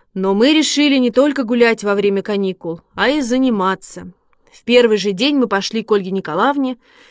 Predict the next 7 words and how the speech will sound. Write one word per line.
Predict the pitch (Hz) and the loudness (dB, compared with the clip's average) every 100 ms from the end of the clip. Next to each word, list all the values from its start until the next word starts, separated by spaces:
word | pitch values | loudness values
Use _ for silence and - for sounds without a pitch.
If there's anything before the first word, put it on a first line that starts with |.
| _ | _
и | - 262 | -2 0
получили | 302 254 - 294 262 | 0 -2 0 2 2
у | 233 | 2
нее | 208 220 233 | 2 2 2
задание | 185 185 208 214 208 | 0 -2 -2 0 -2
на | 190 | -4
каникулы. | 190 190 202 175 - 185 | -4 -4 -4 -6 -8 -16